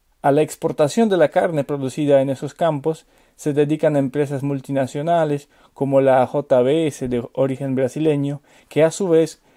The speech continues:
cuenta con inversionistas tales como el Banco Santander de España o J P Morgan de Estados Unidos. ¿Cuál es el resultado de todo esto? Para hoy,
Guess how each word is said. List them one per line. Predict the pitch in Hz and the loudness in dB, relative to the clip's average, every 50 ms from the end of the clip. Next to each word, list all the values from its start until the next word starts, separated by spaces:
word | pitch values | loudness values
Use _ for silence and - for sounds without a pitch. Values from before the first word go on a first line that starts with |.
| _ _ _ - | _ _ _ -2
cuenta | - 170 180 185 170 180 160 143 | 0 2 2 2 2 0 0 0
con | - 151 151 147 147 143 - - _ - | 0 -2 0 0 0 -2 -6 -10 _ -8
inversionistas | 156 160 156 160 160 156 - - 143 147 156 151 - - - 143 143 - - _ _ _ _ _ _ _ - | -6 -2 0 0 0 0 0 -4 -4 -4 -4 -6 -6 -2 0 0 0 -2 -6 _ _ _ _ _ _ _ 0
tales | 151 139 139 143 127 - | 2 2 2 2 -2 -6
como | - - 135 131 127 127 123 123 131 - | -4 -2 0 0 2 2 2 2 0 0
el | - 131 127 | -2 -4 -4
Banco | 123 127 131 135 131 123 - 123 | 0 0 -2 -2 -2 -4 -6 -6
Santander | - - 131 127 120 127 123 127 127 127 123 | -4 -4 -6 -6 -4 -2 -2 0 0 0 0
de | 127 127 | 0 -4
España | 120 - - - 170 160 151 139 139 139 139 _ _ _ _ _ _ _ _ _ | -4 -4 -2 0 0 0 0 -2 -4 -4 -6 _ _ _ _ _ _ _ _ _
o | - 123 120 120 | 2 2 2 2
J | 117 - - 139 139 - - 131 123 | 2 0 -2 -4 -2 2 0 0 0
P | - 131 127 | 0 -2 0
Morgan | 127 123 123 123 120 120 127 123 127 127 123 _ _ _ - | 2 2 2 0 0 -2 -2 -4 -4 -4 -8 _ _ _ -8
de | 123 117 | -6 -6
Estados | 107 - - 120 117 117 120 113 | -6 -4 -2 -2 -2 -2 -2 -6
Unidos. | 113 107 107 107 117 - 120 - - _ _ _ _ _ _ _ _ _ _ _ _ _ _ - | -6 -8 -8 -8 -10 -12 -14 -18 -20 _ _ _ _ _ _ _ _ _ _ _ _ _ _ -4
¿Cuál | - 196 208 214 | 2 2 4 4
es | 202 190 | 2 0
el | 208 185 | 0 0
resultado | 196 190 165 190 180 - 233 254 247 | 2 2 2 0 0 2 4 4 4
de | 220 202 | 4 2
todo | - - 196 202 214 | 2 2 4 4 4
esto? | 226 220 - - 202 165 143 123 113 - - - - - - - _ _ _ _ _ - | 4 2 0 -4 -4 -2 -2 -4 -6 -12 -20 -20 -20 -20 -20 -20 _ _ _ _ _ 0
Para | - 175 170 165 156 | 0 2 4 6 6
hoy, | 170 208 240 226 170 139 | 6 4 2 2 0 -4